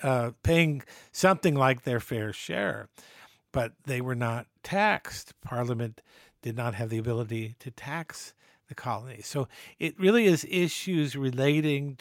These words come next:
to the British Empire kind of coming of age and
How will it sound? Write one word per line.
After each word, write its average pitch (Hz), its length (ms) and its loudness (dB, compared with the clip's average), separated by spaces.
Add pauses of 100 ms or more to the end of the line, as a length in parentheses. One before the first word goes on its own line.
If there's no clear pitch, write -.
to 117 540 -4 (680)
the 117 80 -8
British 170 360 2
Empire 123 840 2 (200)
kind 123 160 -6
of 113 100 -10
coming 214 360 2
of 151 140 4
age 127 580 4
and 131 400 -4